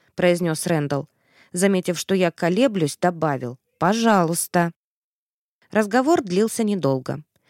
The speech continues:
Веста вышла в коридор с видом больной крысы, заплаканная и абсолютно уничтоженная. Остановилась напротив меня, дважды пыталась что-то произнести и дважды задыхалась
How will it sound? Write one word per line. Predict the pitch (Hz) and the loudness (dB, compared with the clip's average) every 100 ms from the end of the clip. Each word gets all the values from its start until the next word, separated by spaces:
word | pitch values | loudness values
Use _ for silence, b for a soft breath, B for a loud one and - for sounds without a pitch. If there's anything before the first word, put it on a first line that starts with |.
| _ - | _ -2
Веста | 240 254 208 | 0 2 0
вышла | 214 - 196 | 0 -2 -2
в | - | 0
коридор | 185 180 247 247 | -2 2 0 0
с | - | -2
видом | 170 202 208 | -2 0 0
больной | 175 175 175 185 | 0 0 0 -2
крысы, | - 180 160 - - _ _ - | -2 -4 -2 -4 -8 _ _ -4
заплаканная | 170 - 240 262 220 196 180 b b b | -4 2 2 2 -2 -4 -4 b b b
и | 247 | 0
абсолютно | 247 277 294 339 254 | 2 2 2 0 0
уничтоженная. | 226 196 - 147 131 127 123 120 120 _ b b b | 0 -2 -2 -2 -2 -2 -4 -4 -8 _ b b b
Остановилась | 202 - 214 233 285 262 | -8 -2 0 2 2 2
напротив | 226 214 214 190 185 | 0 -2 -2 -2 -4
меня, | 180 180 180 165 b b b - | -2 -2 -2 -6 b b b -4
дважды | 202 285 240 | 2 2 2
пыталась | - 240 254 233 | -2 0 0 0
что-то | - 247 226 | 0 -2 -2
произнести | 208 214 208 226 - - 294 b b - | -2 0 0 -2 -2 0 0 b b -8
и | 214 | -4
дважды | 202 240 302 247 233 | 0 2 2 2 -2
задыхалась | 208 196 185 - 240 247 220 - | -2 0 -2 0 0 2 0 -4